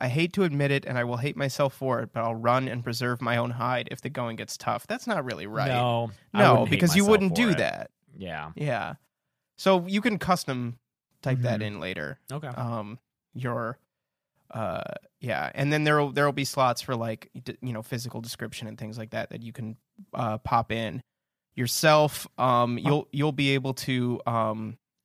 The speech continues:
Speaker 1: add your, uh, custom, uh, equipment as well. Um, you know, and all your magical stuff and everything.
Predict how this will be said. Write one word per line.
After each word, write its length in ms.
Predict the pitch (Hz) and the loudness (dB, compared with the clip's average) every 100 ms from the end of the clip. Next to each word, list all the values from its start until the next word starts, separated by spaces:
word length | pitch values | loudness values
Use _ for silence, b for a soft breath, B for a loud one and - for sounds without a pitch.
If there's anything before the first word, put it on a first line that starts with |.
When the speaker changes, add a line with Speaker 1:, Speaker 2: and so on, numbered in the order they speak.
| - | -4
Speaker 1:
add 340 | 127 127 123 123 | 2 4 4 0
your, 640 | 117 120 123 120 120 120 _ _ _ _ _ _ - | 0 0 0 0 -2 -6 _ _ _ _ _ _ -4
uh, 220 | 113 98 | -2 -2
custom, 720 | - 151 - 143 139 139 131 _ - | 2 2 4 2 2 0 -4 _ -2
uh, 360 | 120 113 110 - | 0 2 0 -2
equipment 680 | 123 - 185 202 202 - - | -4 0 2 2 0 -4 -2
as 220 | 135 127 | -2 0
well. 460 | 135 147 175 190 180 _ _ _ _ _ _ _ _ _ _ _ _ _ - _ - | 6 6 6 2 -4 _ _ _ _ _ _ _ _ _ _ _ _ _ -20 _ 2
Um, 560 | 139 131 120 110 104 131 _ _ _ _ _ _ _ _ _ _ _ _ _ _ _ _ _ _ _ | 6 6 4 0 -6 -10 _ _ _ _ _ _ _ _ _ _ _ _ _ _ _ _ _ _ _
you 100 | 143 | -2
know, 300 | 131 131 143 156 _ _ _ - | 2 2 2 -2 _ _ _ -4
and 300 | 127 127 - | 0 0 6
all 140 | 139 | 6
your 180 | 135 131 _ _ _ _ - | 6 2 _ _ _ _ -10
magical 420 | 135 139 139 131 | -6 -4 -6 -8
stuff 320 | 131 127 120 127 | -4 -2 -2 -4
and 80 | |
everything. 460 | 120 123 123 120 | -6 -6 -8 -8